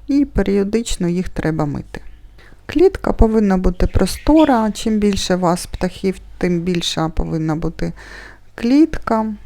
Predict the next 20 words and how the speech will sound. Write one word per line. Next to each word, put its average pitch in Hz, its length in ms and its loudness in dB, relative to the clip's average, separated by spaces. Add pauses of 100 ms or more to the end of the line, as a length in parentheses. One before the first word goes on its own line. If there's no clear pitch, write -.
(760)
І 240 300 2 (280)
пташкам 226 580 2 (100)
обов'язково 196 960 4
треба 185 640 4 (380)
літати, 175 560 0
їх 175 200 -2
треба 156 400 2
випускати 208 920 0 (520)
щодня, 185 580 0
щоб 185 240 -4
вони 180 640 2 (300)
трошки 185 440 -2
політали. 170 760 -2 (920)
Бо 185 300 4
якщо 175 360 2
їх 190 200 0
не 190 80 0
випускати, 214 680 2
в 196 100 -4
них 208 440 -2